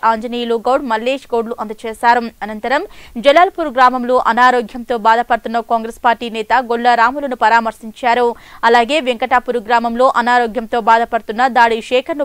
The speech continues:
పరామర్శించారు. ఈ సందర్భంగా రాజిరెడ్డి, ఆంజనేయులు గౌడ్లు జిల్లా విద్యాశాఖ అధికారులతో ఫోన్లో మాట్లాడారు. బాధిత కుటుంబాలకు న్యాయం చేయాలన్నారు. అనంతరం కాంగ్రెస్ పార్టీ నేతలు రాజిరెడ్డి, ఆంజనేయులు గౌడ్లు మాట్లాడుతూ,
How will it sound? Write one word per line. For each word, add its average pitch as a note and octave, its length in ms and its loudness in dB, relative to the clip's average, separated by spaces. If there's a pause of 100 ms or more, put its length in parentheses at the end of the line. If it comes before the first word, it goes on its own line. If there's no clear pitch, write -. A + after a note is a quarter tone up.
పరామర్శించారు. A#3+ 840 0 (360)
ఈ B3+ 40 -6
సందర్భంగా B3 600 2
రాజిరెడ్డి, A#3+ 640 2
ఆంజనేయులు A#3 560 -4 (120)
గౌడ్లు A#3 280 -2
జిల్లా B3 300 0
విద్యాశాఖ C4 540 -2
అధికారులతో B3 580 -2
ఫోన్లో A#3+ 380 -2
మాట్లాడారు. A3+ 680 0 (380)
బాధిత D#4+ 320 6 (160)
కుటుంబాలకు C#4 480 2
న్యాయం A#3+ 540 -2
చేయాలన్నారు. A#3 600 0
అనంతరం A#3 560 -4 (340)
కాంగ్రెస్ D#4+ 380 2
పార్టీ C#4 280 4
నేతలు B3 360 -2
రాజిరెడ్డి, B3 560 0
ఆంజనేయులు A#3 460 -4
గౌడ్లు A3+ 320 -6
మాట్లాడుతూ, B3+ 720 0